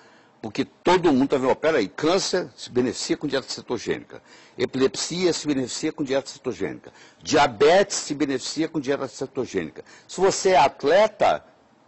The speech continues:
a sua performance vai e muito melhorar com dieta cetogênica. Você entendeu? É uma coisa impressionante. Qual o carboidrato essencial que você tem? Você não tem.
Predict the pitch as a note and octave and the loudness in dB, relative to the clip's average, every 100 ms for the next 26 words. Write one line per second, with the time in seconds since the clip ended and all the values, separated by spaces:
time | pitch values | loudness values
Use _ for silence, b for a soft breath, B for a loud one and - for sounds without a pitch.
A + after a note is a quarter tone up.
0 | - - - F3+ F3 D#3+ A#2+ G#2 - F#3 | -10 -8 -2 -2 2 2 2 0 2 4
1 | G3+ C#3 G#2+ - - _ _ - A2+ A2 | 6 4 0 -6 -10 _ _ -16 -8 2
2 | D3+ C#3+ G2 A#2+ C#3 E3+ A3 D#3+ - G2+ | 4 4 2 -2 0 2 2 2 -4 -6
3 | B2+ A#2 F2+ A2 - B B D#3+ A#2 A#2 | -2 2 4 4 2 B B -2 2 0
4 | A#2 A#2 C3 - D3+ C#3 C3 G2+ - - | -2 -8 -8 -8 -6 -4 -6 -10 -14 -18
5 | _ _ _ _ _ _ _ _ _ _ | _ _ _ _ _ _ _ _ _ _
6 | _ _ _ _ _ - F2 D#2+ A#2+ G#3 | _ _ _ _ _ -14 -10 -4 2 2
7 | C#3+ - _ - C#3 D#3+ F#3+ F#3 G3+ G3+ | 2 -4 _ -8 -6 -2 -2 -2 -6 -8
8 | - C3+ G#2+ G#2 - _ _ - - E3+ | -8 -6 -6 -10 -18 _ _ -20 -2 4
9 | A3+ G3 E3 D3 D3+ C3+ A#2 B2 A#2+ A2+ | 4 4 2 2 0 0 0 0 0 -8
10 | - A#2+ - G2+ - F#2 - D2 _ - | -10 -8 -4 -4 -6 -16 -16 -16 _ -10
11 | C#3 G#3 F#3 C3+ | -6 -2 0 0